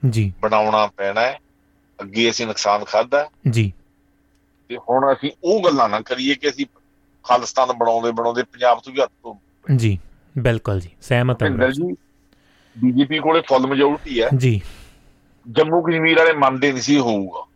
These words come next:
Speaker 1: ਜੀ।
Speaker 2: ਸਾਹਮਣੇ ਹੋਇਆ।
Speaker 1: ਬਿਲਕੁਲ ਜੀ।
Speaker 2: ਤੇ ਅਫਵਾਹਾਂ ਜਿਹੜੀਆਂ ਆਪਾਂ ਪਹਿਲਾਂ ਵੀ ਜ਼ਿਕਰ ਕੀਤਾ ਸੀ,
Speaker 1: ਹੂੰ।
Speaker 2: ਉਹ ਕੁਛ ਏਰੀਆ ਹਿੰਦੀ ਬੋਲਣ ਦੇ ਨਾਂ ਤੇ ਹਰਿਆਣੇ ਨੂੰ ਦੇ ਕੇ,
Speaker 1: ਜੀ।
Speaker 2: ਕੁਛ ਹਿਮਾਚਲ ਨੂੰ ਦੇ ਕੇ ਤੇ ਬਾਕੀ ਨੂੰ ਯੂ ਟੀ ਡਿਕਲੇਅਰ ਕਰਕੇ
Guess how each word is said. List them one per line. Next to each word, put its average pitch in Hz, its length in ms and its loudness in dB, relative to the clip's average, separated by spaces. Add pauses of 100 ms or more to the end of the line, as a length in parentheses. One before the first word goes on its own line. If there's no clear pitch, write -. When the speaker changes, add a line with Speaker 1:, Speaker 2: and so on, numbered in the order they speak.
(100)
Speaker 1:
ਜੀ। 117 120 0
Speaker 2:
ਸਾਹਮਣੇ 139 260 0
ਹੋਇਆ। 92 320 -6 (160)
Speaker 1:
ਬਿਲਕੁਲ 120 380 -2
ਜੀ। 101 80 -12 (600)
Speaker 2:
ਤੇ 135 80 -2
ਅਫਵਾਹਾਂ 160 480 4
ਜਿਹੜੀਆਂ 175 340 2
ਆਪਾਂ 156 220 2
ਪਹਿਲਾਂ 143 240 2
ਵੀ 190 80 -4
ਜ਼ਿਕਰ 156 280 -2
ਕੀਤਾ 147 320 -8
ਸੀ, 147 180 -14 (200)
Speaker 1:
ਹੂੰ। 113 320 4
Speaker 2:
ਉਹ 139 100 -4
ਕੁਛ 143 300 2
ਏਰੀਆ 147 380 4 (600)
ਹਿੰਦੀ 135 260 2
ਬੋਲਣ 143 320 4
ਦੇ 147 120 4
ਨਾਂ 139 220 4
ਤੇ 139 160 0
ਹਰਿਆਣੇ 117 380 -2
ਨੂੰ 147 140 -6
ਦੇ 156 180 0
ਕੇ, 151 200 -4 (320)
Speaker 1:
ਜੀ। 107 220 -2
Speaker 2:
ਕੁਛ 135 180 -2
ਹਿਮਾਚਲ 127 420 2
ਨੂੰ 175 160 0
ਦੇ 139 160 2
ਕੇ 131 220 -2
ਤੇ 131 160 -10
ਬਾਕੀ 127 300 0
ਨੂੰ 139 100 -4
ਯੂ 120 180 2
ਟੀ 139 160 -4
ਡਿਕਲੇਅਰ 135 380 0
ਕਰਕੇ 131 400 -4